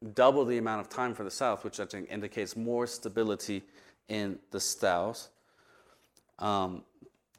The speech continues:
but more importantly, there are ten dynastic changes in the north. So ten changes of line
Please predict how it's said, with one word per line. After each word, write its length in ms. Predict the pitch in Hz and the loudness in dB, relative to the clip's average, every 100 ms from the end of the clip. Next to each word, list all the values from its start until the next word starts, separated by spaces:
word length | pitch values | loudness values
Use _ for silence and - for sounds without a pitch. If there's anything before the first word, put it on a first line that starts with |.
| - - | -8 0
but 140 | 135 | 2
more 240 | 123 156 226 | 8 10 10
importantly, 600 | 185 123 110 110 117 127 | 6 2 2 2 0 4
there 240 | 123 123 | 4 6
are 160 | 113 117 | 6 4
ten 440 | - - 185 180 | 2 2 4 6
dynastic 640 | 147 139 139 147 - 131 | 6 6 6 4 0 -4
changes 440 | - 143 139 120 107 | 0 0 0 -2 -4
in 100 | 110 | -4
the 80 | 104 | -4
north. 540 | 110 90 - - - _ _ _ _ _ _ _ | -4 -4 -6 -14 -20 _ _ _ _ _ _ _
So 140 | - 110 | -6 -4
ten 300 | - 151 147 | -2 -2 0
changes 440 | 143 127 120 110 | 0 -2 0 0
of 160 | 101 95 | 0 0
line 540 | 110 117 104 101 113 | 2 4 2 -2 -6